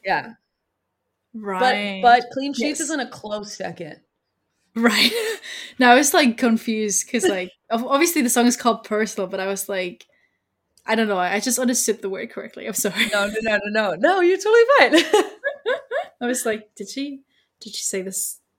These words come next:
Speaker 2: title already?" And then I was like,
Speaker 1: <laughs>
Speaker 2: "Maybe it's Clean Sheets 'cause it's the last song of the E P." But
Speaker 1: It is true. That's true.
Speaker 2: Yeah. No,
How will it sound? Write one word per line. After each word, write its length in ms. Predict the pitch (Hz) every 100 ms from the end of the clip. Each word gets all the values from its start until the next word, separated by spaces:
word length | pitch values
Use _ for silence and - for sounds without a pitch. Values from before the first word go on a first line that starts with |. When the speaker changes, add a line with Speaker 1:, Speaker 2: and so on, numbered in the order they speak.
| -
Speaker 2:
title 340 | - 175 233 302
already?" 440 | 302 339 370 359 _
And 100 | 220
then 80 | 214
I 60 | 214
was 180 | 320 -
like, 160 | 349
Speaker 1:
<laughs> 60 | -
Speaker 2:
"Maybe 140 | 214
it's 180 | 277 -
Clean 200 | - 247
Sheets 280 | 269 233 190
'cause 180 | - 196
it's 100 | 190
the 60 | 185
last 520 | 185 190 - - -
song 280 | 196 185 185
of 100 | 185
the 80 | 196
E 40 | 208
P." 240 | 220 214 220
But 120 | 247
Speaker 1:
It 160 | - 190 92
is 260 | 90 - -
true. 260 | 101 92
That's 240 | 95 - -
true. 120 | -
Speaker 2:
Yeah. 320 | 190 180 208 208 _ _ _ _
No, 440 | 214 190 175 190